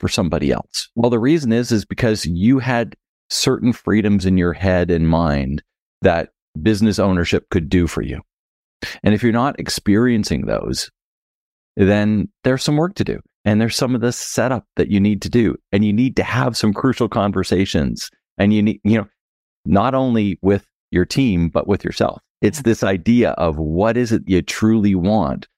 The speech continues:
Speaker 1: so that we build the business, because you shouldn't be there to have to prop up your business every minute of the day.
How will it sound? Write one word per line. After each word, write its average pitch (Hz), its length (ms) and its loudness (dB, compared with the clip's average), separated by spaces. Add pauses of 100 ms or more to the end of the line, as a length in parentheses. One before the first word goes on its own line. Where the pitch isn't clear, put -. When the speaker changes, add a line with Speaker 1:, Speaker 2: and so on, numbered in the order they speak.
(120)
Speaker 1:
so 101 180 0
that 92 180 0
we 92 140 2
build 104 360 0
the 92 60 -2
business, 90 400 -2
because 95 400 -2 (760)
you 143 340 4
shouldn't 143 400 0
be 101 160 4
there 85 400 0
to - 140 -4
have 110 400 -4
to - 80 -2
prop - 400 -4
up - 160 -2
your 87 100 2
business 82 560 0
every 87 340 0
minute 69 380 -2
of 67 140 -2
the 67 100 0
day. 135 420 0